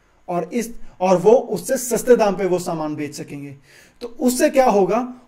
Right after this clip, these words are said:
उससे ये होगा कि जो बड़ी दुकान, ब-, बड़ी, जो बड़ी सुपरमार्केट का जो, जो, जो owner है,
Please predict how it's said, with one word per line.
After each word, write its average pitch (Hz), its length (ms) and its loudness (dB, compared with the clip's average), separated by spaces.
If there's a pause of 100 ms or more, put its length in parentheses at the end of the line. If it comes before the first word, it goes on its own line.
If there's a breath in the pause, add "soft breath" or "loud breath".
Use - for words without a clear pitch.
उससे 220 300 0
ये 240 120 10
होगा 233 200 6
कि 240 140 0
जो 233 120 -2
बड़ी 180 320 0
दुकान, 202 460 -2
ब-, 175 280 0
बड़ी, 190 160 2 (340)
जो 180 140 0
बड़ी 196 300 -2
सुपरमार्केट 180 1120 -4
का 202 80 -2
जो, 196 200 -6 (300)
जो, 165 240 -6
जो - 200 -6
owner 175 280 -2
है, 185 220 -6